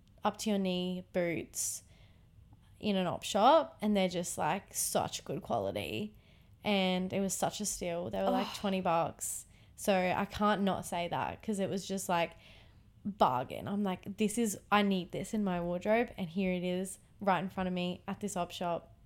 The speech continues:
Speaker 1: Thank you, Jesus.
Speaker 2: We love a good op shop bargain.
Speaker 1: Yeah.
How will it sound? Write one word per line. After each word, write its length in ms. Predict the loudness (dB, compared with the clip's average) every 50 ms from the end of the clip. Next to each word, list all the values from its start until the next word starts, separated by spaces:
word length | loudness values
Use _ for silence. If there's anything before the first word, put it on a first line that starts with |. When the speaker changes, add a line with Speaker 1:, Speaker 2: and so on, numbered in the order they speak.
| -12 -6
Speaker 1:
Thank 280 | -4 -4 -4 -4 -6 -8
you, 240 | -6 -6 -4 -6 -6 -8 -10
Jesus. 420 | -8 -6 -6 -6 -8 -8 -10 -8 2
Speaker 2:
We 180 | 6 6 8 8
love 420 | 8 6 6 6 6 6 2 0 -4 -2
a 160 | 0 2 2 2
good 300 | 0 0 0 0 0 0
op 240 | 0 -2 -2 -2
shop 400 | -4 -4 -2 -2 -2 -2 -4 -6
bargain. 380 | -4 -2 -2 -2 -2 -4 -2 0
Speaker 1:
Yeah. 400 | 2 2 2 2 2 0 -2 -4